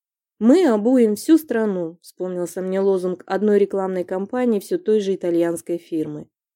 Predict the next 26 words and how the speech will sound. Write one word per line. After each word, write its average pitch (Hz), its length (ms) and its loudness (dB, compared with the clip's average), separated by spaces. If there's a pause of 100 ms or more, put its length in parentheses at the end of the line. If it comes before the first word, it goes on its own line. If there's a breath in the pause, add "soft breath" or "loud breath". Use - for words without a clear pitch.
(500)
Только 269 320 4
кто 311 220 0
будет 240 300 0
обувать? 233 500 0 (320)
"Газлайн" 240 640 2
или 247 180 -2
фирма 262 380 2
из 262 100 0
Италии? 160 520 -2 (760)
Может, 262 500 4
это 240 260 2
предостережение 240 960 0
клиентам, 233 560 0
собравшимся 220 720 -6
посетить 214 520 -10
газовую 220 440 0
контору? 226 600 0 (800)
"Внимание, 196 580 2
здесь 196 340 2
обувают", 165 600 -2 (380)
представила 180 640 0
я 175 200 4
надпись 208 460 -4 (300)
под 196 160 -2
вывеской 196 460 0
"Газлайн" 190 580 -2